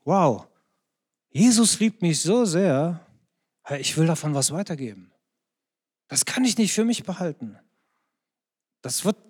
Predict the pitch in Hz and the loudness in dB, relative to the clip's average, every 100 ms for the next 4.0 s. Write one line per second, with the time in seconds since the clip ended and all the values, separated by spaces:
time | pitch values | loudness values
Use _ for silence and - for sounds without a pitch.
0 | _ 160 156 214 - 214 - - 226 247 | _ -4 -2 -2 0 0 0 2 4 6
1 | 190 156 - 226 190 190 208 185 156 143 | 6 2 2 2 4 2 2 0 0 -4
2 | 156 143 151 147 135 _ _ _ _ 139 | -8 -4 -2 -4 -6 _ _ _ _ -10
3 | 135 139 147 - 143 170 - - 143 131 | -4 -2 -2 -4 -4 -4 -4 0 0 -2